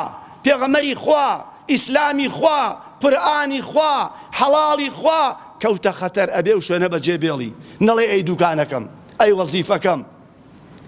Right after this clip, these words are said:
نابێ، ئەبێ بەجێی بێڵی. ئەبێ بیگۆڕی،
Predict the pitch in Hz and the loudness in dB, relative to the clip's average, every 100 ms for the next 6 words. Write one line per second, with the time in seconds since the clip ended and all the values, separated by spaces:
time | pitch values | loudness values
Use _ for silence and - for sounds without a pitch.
0 | - 156 208 269 269 190 196 147 - 196 | -4 2 2 2 0 0 0 0 0 0
1 | 208 214 180 147 208 185 143 190 160 135 | 0 -2 -2 0 -2 -2 0 0 0 -4
2 | 107 - - - - - - - - - | -8 -14 -20 -20 -20 -20 -20 -20 -20 -20
3 | - - - - - 233 240 311 302 349 | -20 -20 -20 -20 -2 -2 2 0 2 0
4 | 330 311 285 254 233 | 2 2 2 0 -4